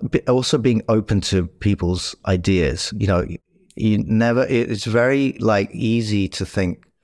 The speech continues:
filmmaking is not like painting, where you can literally get a canvas and, and draw and paint exactly what you want it to look like, and you can keep doing it until you get it right.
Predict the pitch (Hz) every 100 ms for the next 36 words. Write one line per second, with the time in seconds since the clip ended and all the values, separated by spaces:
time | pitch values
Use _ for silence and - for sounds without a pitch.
0 | _ _ _ _ - 147 147 123 113 104
1 | 98 104 87 90 - - 92 92 - 65
2 | 95 - _ - - 92 90 92 - 90
3 | 87 - - 98 - 90 90 - - 82
4 | 85 85 - 80 78 - 87 85 92 90
5 | 85 85 - 80 76 - - _ - 90
6 | 98 92 - 85 87 82 82 85 85 -
7 | - 82 - 87 90 92 85 82 85 85
8 | - 78 - 92 - 87 82 85 - -
9 | 85 - - 90 85